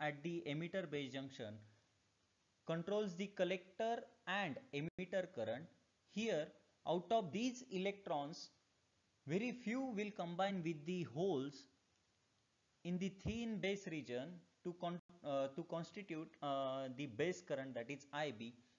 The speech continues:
and the remaining electrons will pass through the collector region and then to the positive end of the, uh, V C B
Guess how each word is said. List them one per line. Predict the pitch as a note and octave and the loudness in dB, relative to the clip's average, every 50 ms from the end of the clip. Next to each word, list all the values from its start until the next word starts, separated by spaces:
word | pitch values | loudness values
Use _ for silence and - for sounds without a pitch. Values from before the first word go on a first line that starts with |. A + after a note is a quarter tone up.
| _ - | _ -4
and | D3+ D#3 E3+ D#3 | -2 -2 0 0
the | E3 D3+ | 2 2
remaining | D#3 E3 F3 F#3+ G3 A3 A#3 A#3 A#3 - | 2 2 2 2 2 2 2 0 -2 -2
electrons | F3 E3 F3 E3+ E3+ - D#3 D3+ C#3 C3+ C3+ C#3+ D3 - - - _ _ _ _ - | -2 -2 -2 -2 -4 -4 -2 0 0 0 -2 -6 -10 -14 -18 -20 _ _ _ _ -8
will | D#3 D#3+ D#3+ - - | -8 -8 -6 -2 0
pass | E3+ F3+ G#3 A3+ A3 - - - - | 0 2 2 0 -2 -4 -8 -6 -4
through | F#3+ G#3 G3+ F#3 D3+ E3 F#3 - _ _ _ _ _ _ _ _ _ _ _ _ _ D3 C#3 | -4 -2 -2 -4 -6 -8 -10 -14 _ _ _ _ _ _ _ _ _ _ _ _ _ -10 -8
the | D#3 D3+ - | -8 -2 0
collector | F3+ E3+ F3 G3 F#3+ - - A3 G#3+ G3+ F#3 | 2 4 4 2 0 0 0 0 2 2 2
region | F3+ D3+ A#2 C3+ C3 B2+ C#3 B2+ - - - | 0 0 0 0 0 0 -2 -4 -8 -8 -4
and | E3 F#3+ G3+ F#3 C#3+ B2 G#2 F2+ - - - _ _ _ _ _ _ _ _ _ _ _ _ - B2 | -2 0 0 0 0 -2 -4 -6 -10 -16 -20 _ _ _ _ _ _ _ _ _ _ _ _ -4 0
then | D#3 F#3 F#3 D#3+ - - | 2 2 2 0 0 -2
to | F#3 F3 | -2 0
the | F3 G3 | 0 -2
positive | F#3+ - E3 D#3 - - C#3+ D3+ F3+ F3 - G#3+ G#3+ G#3+ G#3+ G#3+ G#3+ - - - - | 0 0 0 0 0 0 -2 -2 -2 -2 -2 -2 -2 -2 -2 -4 -6 -8 -12 -6 -2
end | F3+ G3 F#3+ D#3+ C#3+ C3+ C3 B2+ B2+ - - - - B2 B2 - - - | 0 2 2 2 0 -2 -4 -8 -12 -16 -18 -18 -16 -16 -16 -14 -6 0
of | C#3+ D3+ D#3 D#3 D3+ D3+ - C#3+ C3+ | 2 4 6 4 4 2 -2 -8 -4
the, | D3 E3 D#3 D#3 D3+ D3 C#3+ | -4 -2 0 0 2 2 2
uh, | C#3 C#3 C3+ C3 B2+ B2 | 2 2 2 2 0 -2
V | A2+ A2 C3+ D3+ | -2 -4 -4 -6
C | - - G#3 G3 | -4 -2 -4 -2
B | D#3 C3 B2+ C#3+ E3 | 0 -2 -2 -2 -4